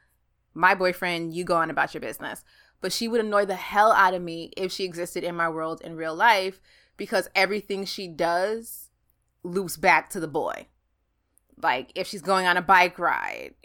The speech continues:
it's down the path that the boy comes down. You know, if she, if she makes a special dish at the restaurant, it's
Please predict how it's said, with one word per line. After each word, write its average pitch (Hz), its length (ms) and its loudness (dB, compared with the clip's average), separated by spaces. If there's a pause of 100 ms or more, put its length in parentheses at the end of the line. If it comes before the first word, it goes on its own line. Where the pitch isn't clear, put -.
(180)
it's 185 280 -4
down 165 460 2
the 170 60 -6
path 165 280 2
that 151 140 -6
the 175 60 -8
boy 160 260 -4
comes - 340 -8
down. - 400 -4 (1500)
You 196 160 -6
know, 165 160 0
if 165 80 -4
she, 180 300 -8 (200)
if 185 140 -4
she 208 120 -6
makes 190 280 -2
a 196 40 -6
special 180 360 -2
dish 180 280 -2
at 165 200 -2
the 170 80 -8
restaurant, 175 640 0 (120)
it's - 540 -6